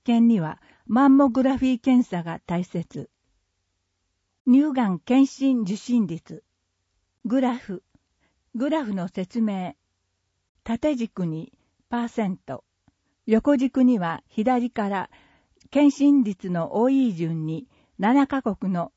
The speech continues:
国名が並ぶ棒グラフです。アメリカ七十九点五パーセント。イギリス七十五点一パーセント。フランス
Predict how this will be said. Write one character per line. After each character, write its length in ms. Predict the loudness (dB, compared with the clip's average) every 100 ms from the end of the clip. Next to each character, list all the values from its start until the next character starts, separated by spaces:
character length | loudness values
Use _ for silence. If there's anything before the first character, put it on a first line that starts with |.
| _
国 320 | -8 -6 -2 0
名 200 | 0 -2
が 200 | -6 -8 _ -8
並 300 | -4 -2 -2
ぶ 200 | -2 -4
棒 300 | -2 -2 0
グ 80 | 0
ラ 120 | -4
フ 140 | -6 -10
で 140 | -14
す。 180 | -16 _ _ _ _ _ _ _ _ _ _ -6
ア 120 | 0
メ 160 | 0 0
リ 100 | -4
カ 260 | -8 -10 _ _ _
七 300 | 2 4 4
十 240 | 4 0 -2
九 240 | 0 0
点 320 | 0 -4 -6
五 120 | -6 -6
パ 160 | -6
ー 20 |
セ 180 | -6 -8
ン 80 | -8
ト。 220 | -12 -20 _ _ _ _ _ _ _ _
イ 120 | -4 0
ギ 160 | 0
リ 120 | 0
ス 300 | -4 -4 -6 -6 _ _ -6
七 320 | 0 2 2
十 240 | 0 -2
五 220 | 0 0 -2
点 300 | -2 -4 -4
一 220 | -8 -8
パ 200 | -6 -6
ー 20 | -4
セ 180 | -6
ン 60 | -8
ト。 240 | -8 -16 -20 _ _ _ _ _ _ _
フ 180 | -2
ラ 140 | 2 0
ン 40 |
ス 340 | -2 -6 -8